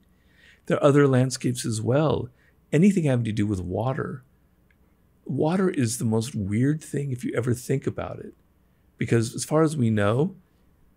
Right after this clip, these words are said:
we're the only planet that we know of that has the form of water that we have, and we're looking for other planets that have it.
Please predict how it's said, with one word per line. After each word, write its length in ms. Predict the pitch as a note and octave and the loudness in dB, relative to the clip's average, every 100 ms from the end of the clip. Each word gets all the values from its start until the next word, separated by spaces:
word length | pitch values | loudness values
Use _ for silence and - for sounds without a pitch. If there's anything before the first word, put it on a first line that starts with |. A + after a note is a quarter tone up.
| _ | _
we're 120 | C#3+ | 2
the 120 | A#2+ B2 | 4 4
only 200 | C3+ C#3+ | 4 0
planet 340 | - C3 C3 | -2 -4 -2
that 100 | B2 | -2
we 160 | A2+ G2+ | 0 2
know 220 | G2 G2 | 4 2
of 120 | A2+ | 2
that 140 | G#2+ F#2 | 0 0
has 320 | F#2+ G2 - | 0 -2 -4
the 80 | - | -10
form 360 | - A2+ A2 | -4 -2 0
of 100 | G#2 | -2
water 280 | G#2 F2+ F#2 | -2 -2 -4
that 160 | F#2 F#2+ | -6 -4
we 160 | F#2+ | -4
have, 440 | F#2 F2+ F2+ D3 - | -4 -4 -6 -8 -6
and 120 | - | -2
we're 120 | F2+ | 0
looking 360 | F#2+ A2 - A#2 | 2 0 -2 -8
for 140 | - | -8
other 180 | A#2 B2 | -8 -8
planets 400 | - - - - | -8 -8 -8 -6
that 180 | A2+ G2+ | -8 -6
have 240 | - F#2 | -8 -6
it. 240 | G3 - | -8 -8